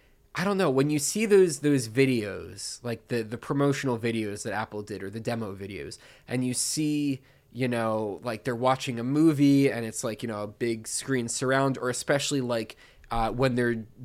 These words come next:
using, like, apps and there's, like, the multiple windows and they had, like, you know, they're sitting at the table with their keyboard and, and mouse, and there were just a bunch of, like, huge windows all around them. It's one thing to see that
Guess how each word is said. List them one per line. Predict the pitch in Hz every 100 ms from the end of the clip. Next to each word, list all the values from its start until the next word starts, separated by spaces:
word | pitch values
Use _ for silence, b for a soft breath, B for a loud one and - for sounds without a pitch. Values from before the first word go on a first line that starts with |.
| 113
using, | 147 175 165 131
like, | 123 113
apps | - 127 143 -
and | 123
there's, | 120 117
like, | 113 -
the |
multiple | 117 127 135 131 127 113
windows | 123 135 135 131
and | 117
they |
had, | 107 123
like, | 117 110 117
you |
know, | 113
they're | 110
sitting | - 143 139
at | 123
the | 117
table | - 131 135 117 107
with | 110
their | 110
keyboard | - 131 120 110
and, | 107 104 101
and | 110 104
mouse, | 113 123 113 B B B
and | 117
there | 123
were | 123
just | 120 -
a |
bunch | 120 135 135
of, | 120
like, | 104 - 113 - - -
huge | - 180 185 151
windows | 127 139 143 127 113 104 101
all | - 120 120
around | 113 113 113
them. | 107 92 B B B
It's | - 139
one | 143 165 196
thing | 190 165
to | 143
see | 131 - 160 170
that | 131 110 110